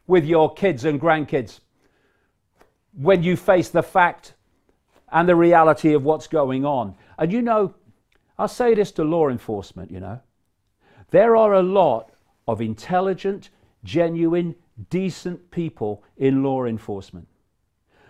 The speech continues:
But there are, at the same time, some monumental morons and some serious psychopaths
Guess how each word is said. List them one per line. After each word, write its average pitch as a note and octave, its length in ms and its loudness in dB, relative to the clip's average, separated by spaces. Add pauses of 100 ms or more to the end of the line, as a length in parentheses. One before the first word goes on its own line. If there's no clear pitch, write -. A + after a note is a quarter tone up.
(160)
But D#3 240 0
there E3 300 2
are, G3 400 6
at E3 180 -2
the D#3 100 -6
same F3 400 -4
time, C3+ 640 -8 (160)
some E3 460 -2
monumental F#3+ 960 -2
morons B2 720 -4 (280)
and D#3+ 220 -4
some D3 260 -4
serious D3 760 -2
psychopaths G#2+ 920 -8